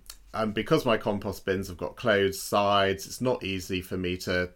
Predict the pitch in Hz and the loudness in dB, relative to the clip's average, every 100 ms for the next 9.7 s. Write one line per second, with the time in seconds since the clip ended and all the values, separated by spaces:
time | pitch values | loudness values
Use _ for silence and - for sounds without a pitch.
0 | - 107 104 - 98 92 95 - 92 87 | -12 -6 -6 -6 -8 -2 0 -2 -6 -4
1 | 82 87 - 107 95 92 92 - - 104 | -4 -4 0 2 2 0 -4 -8 -2 0
2 | 95 92 90 - - - - 98 101 117 | 2 0 -2 -8 -16 -16 -6 -2 0 0
3 | 107 - - 104 104 101 110 107 90 80 | 0 -2 -2 -2 -2 2 4 4 0 -4
4 | - 90 90 - 98 - - _ - _ | -2 -2 -2 0 -2 -4 -14 _ -20 _
5 | - 98 - 101 - - - - - - | -8 -6 -4 -6 -6 -10 -12 -18 -20 -20
6 | _ - 120 113 - - 98 98 98 - | _ 4 4 4 0 2 4 4 0 0
7 | - 92 90 82 131 92 - 104 107 95 | -2 -2 -2 -2 -2 -2 -2 0 2 0
8 | - 95 90 82 87 85 85 82 90 82 | 0 -2 -2 -4 -4 -2 -4 -6 -6 -4
9 | 73 - 78 - 78 71 92 | -6 -8 -10 -8 -10 -10 -12